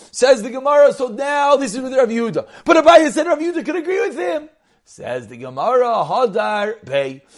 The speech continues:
So Abaye is retracting his opinion.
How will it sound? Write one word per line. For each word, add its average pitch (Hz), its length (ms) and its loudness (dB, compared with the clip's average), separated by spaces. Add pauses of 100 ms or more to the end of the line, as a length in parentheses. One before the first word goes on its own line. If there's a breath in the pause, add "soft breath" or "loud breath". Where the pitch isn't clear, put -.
So 143 280 -6
Abaye 247 500 2
is 165 140 -6
retracting 233 680 -4
his 185 160 -6
opinion. 151 500 -8